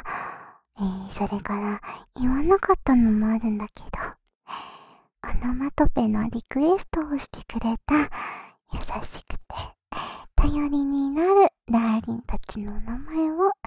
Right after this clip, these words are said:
紹介します。<laughs> いつもありがとうね。それじゃあ、せっかくだから、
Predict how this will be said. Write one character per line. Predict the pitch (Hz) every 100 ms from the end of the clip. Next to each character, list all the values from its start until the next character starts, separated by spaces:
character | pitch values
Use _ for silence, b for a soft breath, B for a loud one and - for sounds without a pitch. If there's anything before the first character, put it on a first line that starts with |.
| 339 B B -
紹 | - - -
介 | - - - -
し | - -
ま | 285 302 311 311 311 330
す。 | - - _ _
<laughs> | 339
い | - 320 320 320 - - B B B B B - -
つ | - 240
も | 247
あ | 247
り | 254
が | 262 262
と | - 240
う |
ね。 | 226 - - 381 440 480 _ _ _ _ _ B B B B B B B _ _ -
そ | - 208
れ | 196
じ | -
ゃ | 214
あ、 | 214 226 233 240 262 254 _ _ _ _ _ _ _ -
せ | - -
っ |
か | -
く | - 226
だ | 214
か | -
ら、 | -